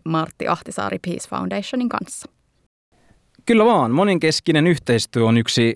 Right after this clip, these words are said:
Speaker 2: kansainvälisten suhteiden keskeisimmistä periaatteista ja myös yksi Suomen ulkopolitiikan tärkeimmistä tavoitteista. Elämme kuitenkin aikaa, jossa toisen maailmansodan jälkeinen länsivetoinen kansainvälinen järjestelmä on nopeassa murroksessa.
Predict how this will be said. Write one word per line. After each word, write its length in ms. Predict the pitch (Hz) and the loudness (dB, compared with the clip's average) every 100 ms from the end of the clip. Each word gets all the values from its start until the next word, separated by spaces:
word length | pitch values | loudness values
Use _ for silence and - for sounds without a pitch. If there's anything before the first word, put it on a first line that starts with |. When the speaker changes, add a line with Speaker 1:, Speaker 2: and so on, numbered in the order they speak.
| - | 0
Speaker 2:
kansainvälisten 580 | 131 120 107 107 - 107 | 2 2 2 0 0 0
suhteiden 480 | 113 - 104 101 107 | 0 0 0 0 0
keskeisimmistä 840 | - 123 - 95 - 95 - - 92 - _ | 0 0 0 -2 -2 -4 -4 -4 -6 -8 _
periaatteista 840 | 196 190 139 110 - 110 104 - 110 | 2 4 4 2 -2 -2 -2 -2 0
ja 80 | 104 | 2
myös 200 | 104 101 | 2 0
yksi 180 | - | -2
Suomen 280 | 104 110 104 | 0 2 2
ulkopolitiikan 600 | 104 98 98 90 90 92 | 2 0 -2 -2 -2 -2
tärkeimmistä 440 | 101 92 90 92 - | -2 -4 -4 -6 -2
tavoitteista. 560 | 190 - - - - - _ - - - - - - | -2 -2 -6 -14 -14 -20 _ -20 -18 -18 -16 -18 -2
Elämme 220 | 214 156 | 2 2
kuitenkin 320 | 147 165 196 | 2 0 0
aikaa, 320 | 214 180 170 156 | 0 0 2 2
jossa 300 | 143 - 147 _ | 0 -2 -2 _
toisen 260 | 175 147 139 | 0 2 4
maailmansodan 520 | 143 135 120 117 117 | 4 2 2 0 0
jälkeinen 560 | 123 120 113 113 110 107 | 2 0 2 0 2 0
länsivetoinen 760 | 123 123 110 95 95 98 98 98 | 2 2 0 -2 -2 -2 -2 -4
kansainvälinen 720 | - 110 101 98 92 92 92 98 | 0 0 2 0 0 -2 -2 0
järjestelmä 600 | 104 98 - 101 92 98 | 0 0 -2 -2 -2 2
on 80 | |
nopeassa 540 | 120 143 104 92 - 90 - | 2 2 0 0 -2 -4 -4
murroksessa. 1000 | 101 120 190 175 139 120 - 117 - 123 | 2 4 4 4 2 -2 0 0 2 0